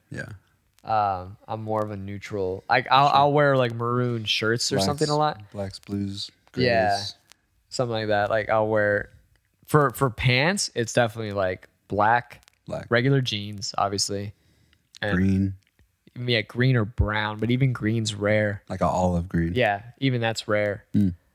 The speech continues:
Speaker 2: It's more just, like, super dark
Speaker 1: Yeah.
Speaker 2: or, like, regular, like I said, regular jeans.
Speaker 1: What was the most expensive pair of jeans you ever bought?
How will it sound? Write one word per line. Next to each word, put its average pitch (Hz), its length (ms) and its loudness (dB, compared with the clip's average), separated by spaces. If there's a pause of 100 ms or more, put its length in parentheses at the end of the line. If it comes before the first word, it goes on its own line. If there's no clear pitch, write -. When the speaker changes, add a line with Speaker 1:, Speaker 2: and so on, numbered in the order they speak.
(140)
Speaker 2:
It's 123 180 -4
more 113 320 0
just, 107 240 -4
like, 104 160 -4 (200)
super - 400 0
dark 101 540 0 (260)
Speaker 1:
Yeah. 92 260 0
Speaker 2:
or, 104 80 2
like, 98 160 0
regular, 101 420 0
like 98 160 -2
I - 20 -6
said, 107 160 -8
regular 98 300 -4
jeans. 95 520 -12 (840)
Speaker 1:
What 117 180 6
was 127 140 2
the 110 60 0
most 110 240 2
expensive 95 480 0
pair 90 160 2
of 85 60 0
jeans 87 300 0
you 85 120 2
ever 85 100 -2
bought? 82 280 -10